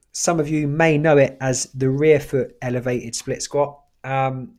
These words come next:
and it is my favourite of the squat variations by a country mile. So if you can imagine standing with both feet flat on the floor and you elevate one foot to the rear onto s-, a hard standing, maybe a bench, maybe a box,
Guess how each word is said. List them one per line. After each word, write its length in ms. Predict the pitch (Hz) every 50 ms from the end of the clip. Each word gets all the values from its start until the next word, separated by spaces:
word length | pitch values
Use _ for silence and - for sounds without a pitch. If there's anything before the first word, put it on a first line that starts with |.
| -
and 140 | - 139 139
it 100 | 143 139
is 240 | 151 143 135 - -
my 280 | 151 151 151 147 143 135
favourite 600 | 139 - - 165 160 151 135 135 135 131 135 - - - _ -
of 320 | - 135 131 127 - - - -
the 100 | 139 123
squat 380 | - - - - - - - 123
variations 680 | 131 127 120 120 123 120 117 - 123 120 117 113 110 - _ _ _ -
by 220 | 131 120 120 123
a 120 | - 120
country 480 | 117 - - - 131 120 - - 120 120
mile. 500 | 113 117 120 117 110 104 92 90 98 - _ _ - - - - - - - - _
So 480 | - - 151 143 135 135 139 139 131 - - _ _ _ _ _ _ _ -
if 180 | 165 - -
you 60 | 180
can 100 | - 165
imagine 720 | 156 156 165 165 160 156 170 160 160 160 160 156 - - - -
standing 420 | - - - 190 180 180 165 160
with 140 | 156 151 151
both 200 | 170 160 156 147
feet 200 | - 160 143 135
flat 180 | - 170 156 -
on 60 | 139
the 80 | 135 135
floor 440 | - 143 143 139 143 143 139 139 - -
and 240 | 131 131 131 131 135 - _ -
you 160 | 135 139 139 139
elevate 400 | 170 160 156 147 143 139 131 - _ _ _ _ _ _
one 500 | - 139 165 175 175 170 160 151 143 - _ -
foot 400 | - - 160 143 - - - - _ -
to 80 | -
the 100 | 131 139
rear 460 | 131 156 170 180 185 185 160 - _ _ _ _ _ _ _ _ _ _ _
onto 220 | - 151 151 143 143
s-, 140 | 135 - - -
a 100 | 143 139
hard 340 | 123 117 160 156 147 143 139
standing, 460 | - - 165 156 156 156 156 160 151
maybe 220 | 147 139 131 127 131
a 60 | 127
bench, 320 | 131 151 151 151 147 - -
maybe 220 | 135 135 127 127
a 40 | 127
box, 460 | 131 170 170 - - - - - -